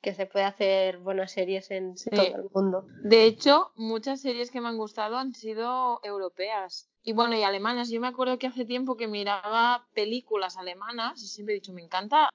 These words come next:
Speaker 2: el cine ame-, alemán". Y fue curioso cuando descubrí que Dark era alemana, dije, "Anda, pues me va lo alemán".
Speaker 1: Pues sí.
Speaker 2: Hay otra serie que también me gusta mucho del estilo, que se llama The Rain,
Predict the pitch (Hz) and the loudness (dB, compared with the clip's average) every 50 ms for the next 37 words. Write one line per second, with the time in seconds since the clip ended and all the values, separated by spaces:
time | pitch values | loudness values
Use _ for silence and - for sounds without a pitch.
0 | _ - 196 185 175 - - 196 185 196 226 262 277 269 - 202 190 185 180 170 | _ -4 -2 -2 -2 -2 -4 -4 -2 -2 -2 -2 -2 -4 -4 -4 -4 -4 -4 -4
1 | 175 180 226 254 233 214 _ _ - - 202 190 185 - - 208 202 208 247 240 | -2 -2 -2 -2 -4 -6 _ _ -8 -4 -4 -4 -4 2 4 4 6 8 6 8
2 | 240 240 247 254 - 269 - 240 220 208 196 190 196 - - 202 190 190 196 - | 8 8 4 4 0 -2 0 0 0 0 0 -2 -4 -2 0 2 2 2 2 2
3 | 233 226 226 226 - 240 233 233 226 220 220 226 240 247 262 240 208 185 - - | 2 4 4 4 2 2 2 4 4 2 0 -4 -4 -8 -6 -8 -8 -8 -10 -10
4 | 160 156 165 202 220 220 190 175 165 156 - - _ 147 147 147 151 - - _ | -10 -10 -4 -4 -4 -4 -2 -4 -4 -4 -6 -12 _ 4 8 8 8 8 6 _
5 | _ - 175 170 165 160 165 175 - 330 - - _ _ _ _ _ - - 208 | _ -2 2 2 2 2 2 0 0 -2 -2 -18 _ _ _ _ _ -2 2 2
6 | 196 208 - 208 214 262 - _ _ - - 202 214 214 226 226 233 247 247 240 | 2 2 2 2 2 2 2 _ _ 2 6 6 6 6 4 2 0 -4 -4 -4
7 | 254 233 240 240 233 240 240 240 240 240 240 247 240 233 - 240 233 233 240 247 | -4 -6 -6 -6 -6 -6 -6 -6 -6 -6 -8 -8 -10 -8 -4 -4 -2 -2 -2 -4
8 | 233 - - - 196 175 170 170 175 185 _ _ _ - 190 180 175 175 180 175 | -6 -6 -6 -8 -8 -8 -8 -12 _ _ _ _ _ -10 -4 -2 -2 -2 -2 -4
9 | 175 - - 226 226 226 226 233 254 339 - _ _ _ _ _ - 208 190 190 | -8 -4 -2 0 2 4 4 4 4 4 2 _ _ _ _ _ -10 -8 -6 -4
10 | 190 185 190 202 202 208 208 208 208 220 220 226 233 240 311 | -4 -2 0 0 0 0 -2 -2 -2 -2 0 0 0 0 -2